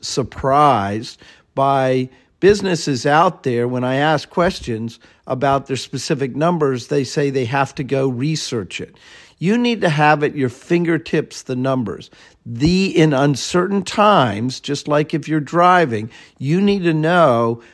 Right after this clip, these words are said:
your, you know, your speed with a speedometer. You need to know their fuel gauge. You need to know the temperature gauge. You need to not necessarily, uh, have the, the numbers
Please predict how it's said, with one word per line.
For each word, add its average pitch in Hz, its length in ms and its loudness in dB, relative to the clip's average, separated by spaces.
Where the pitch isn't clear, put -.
your, 143 220 2
you 135 220 0
know, 139 140 0
your 139 240 -2
speed 151 540 -4
with 120 160 -4
a 131 40 -6
speedometer. 151 800 0
You 120 180 -4
need 151 140 -2
to 151 100 -4
know 151 260 2
their 151 180 -2
fuel 185 400 -2
gauge. 104 400 -6
You 135 80 -6
need 143 240 -2
to 151 120 -2
know 143 200 0
the 139 100 -4
temperature 160 500 -4
gauge. 107 320 -8
You 175 260 0
need 202 300 2
to 151 100 4
not 143 500 2
necessarily, 139 960 -2
uh, 117 300 -2
have 156 500 2
the, 113 260 -4
the 117 160 -2
numbers 156 640 2